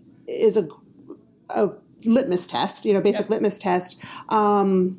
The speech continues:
Speaker 1: I think, you know, it, it's hard to really assess in the interview process, um, you know, motivated, goal-oriented people. So the way that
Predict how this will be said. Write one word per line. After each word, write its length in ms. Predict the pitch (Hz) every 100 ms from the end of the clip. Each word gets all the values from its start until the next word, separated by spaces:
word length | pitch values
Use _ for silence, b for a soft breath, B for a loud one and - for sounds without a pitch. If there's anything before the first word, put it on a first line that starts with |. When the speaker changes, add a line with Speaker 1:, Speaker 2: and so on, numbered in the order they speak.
| - b b -
Speaker 1:
I 160 | 190
think, 480 | 202 226 208 202 -
you 80 | 220
know, 300 | 196 185 190
it, 140 | 226 -
it's 180 | 254
hard 220 | - 349 359
to 100 | 262
really 220 | 226 170
assess 340 | - 196 185
in 120 | 214
the 80 | 180
interview 260 | - 185 180
process, 500 | 180 175 - 175 -
um, 480 | - - 170 156 170 B B B
you 120 | 185
know, 180 | 165 160 -
motivated, 880 | 190 190 196 202 190 165 180 180 165
goal-oriented 560 | 202 185 185 180 170 170
people. 360 | 220 185 160 B B
So 160 | -
the 100 | 220
way 200 | 202 220
that 420 | 202 190 - -